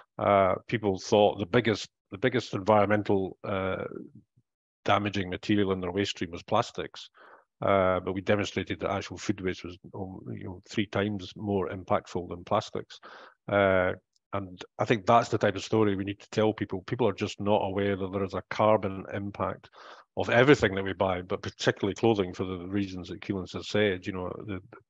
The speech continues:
the footprint, the global footprint of our textile industry, uh, is hugely significant, and we need to, we need to start talking about it. And, you know, I made the statistic about the stuff that we all have in our wardrobes.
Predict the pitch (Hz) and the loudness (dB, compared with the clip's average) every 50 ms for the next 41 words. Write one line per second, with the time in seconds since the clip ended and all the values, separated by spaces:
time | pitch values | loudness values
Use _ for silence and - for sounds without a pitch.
0 | - - - - - - _ - - - - - 127 - - - - 95 90 - | -20 -18 -18 -18 -20 -20 _ -14 -14 -6 2 2 2 2 2 0 0 0 0 -2
1 | - 101 - 113 113 113 104 98 95 - - 104 - - 107 98 92 90 - - | -6 2 4 6 6 6 6 4 2 2 0 0 0 0 0 0 0 -2 -6 -6
2 | 98 87 90 92 92 87 - - - 95 - - - 98 92 95 95 92 87 92 | -6 -4 -4 -4 -4 -4 -6 -4 -4 -4 -4 -2 -4 -2 -2 -2 -4 -6 -6 -10
3 | 85 - - - - 95 87 95 - - - - - - _ _ - - 101 101 | -10 -10 -10 -6 -6 -6 -6 -8 -14 -18 -20 -20 -20 -20 _ _ -2 2 4 4
4 | 92 85 - - 95 92 - - - 110 117 117 107 - 95 - - - - - | 4 4 2 -2 -4 -4 -6 -2 2 2 2 2 2 -2 -6 -8 -8 -12 -8 -8
5 | 95 - 92 87 - 90 87 85 - - - _ - - - 98 101 98 92 90 | -8 -8 -8 -8 -6 -8 -8 -8 -14 -18 -20 _ -14 -6 -4 -2 -2 -2 -2 -4
6 | 92 90 87 - - - - - - 110 107 107 101 98 92 - - 95 - - | -10 -14 -14 -16 -16 -18 -16 -16 -14 -8 -6 -4 -4 -4 -6 -8 -14 -14 -10 -6
7 | 120 107 104 90 - - - - 92 - - - 92 - - 92 90 95 90 90 | -4 -4 -4 -4 -6 -8 -4 -2 -2 -2 -2 -4 -6 -6 -6 -4 -4 -4 -4 -4
8 | - 87 90 - 90 98 95 92 90 104 101 90 92 98 101 95 - - - - | -6 -8 -8 -8 -8 -10 -10 -10 -10 -8 -8 -6 -6 -6 -8 -8 -10 -18 -18 -14
9 | - 98 - 139 131 - - 110 95 - 104 - 104 98 95 95 87 - - 110 | -6 2 4 4 4 4 2 -2 -2 -2 0 2 2 2 2 -2 -6 -6 -4 -4
10 | 107 - - - 101 98 95 90 87 90 95 92 87 95 117 120 113 113 117 107 | -4 -4 -4 -6 -2 0 0 0 0 -2 -4 -4 0 4 4 4 4 4 0 0
11 | 95 95 - - | 0 -2 -10 -20